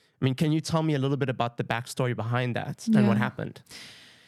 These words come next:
Speaker 2: Yeah, super frustrating situation. And I'm, you know, I'm so glad that Sia's, uh, released his, uh, amazing book now, Rise, and it's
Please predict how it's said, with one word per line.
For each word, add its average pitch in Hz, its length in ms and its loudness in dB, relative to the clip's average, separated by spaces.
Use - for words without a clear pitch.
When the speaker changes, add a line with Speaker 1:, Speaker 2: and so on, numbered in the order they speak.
Speaker 2:
Yeah, 226 500 4
super - 380 0
frustrating 226 640 4
situation. 202 840 4
And 185 140 6
I'm, 185 340 6
you 202 160 4
know, 190 100 6
I'm 190 140 6
so 220 300 2
glad 196 380 4
that 185 200 4
Sia's, 196 680 2
uh, 196 160 2
released 190 540 4
his, 190 460 2
uh, - 420 4
amazing 185 460 6
book 185 280 2
now, 185 220 6
Rise, 185 480 4
and 170 140 6
it's - 180 0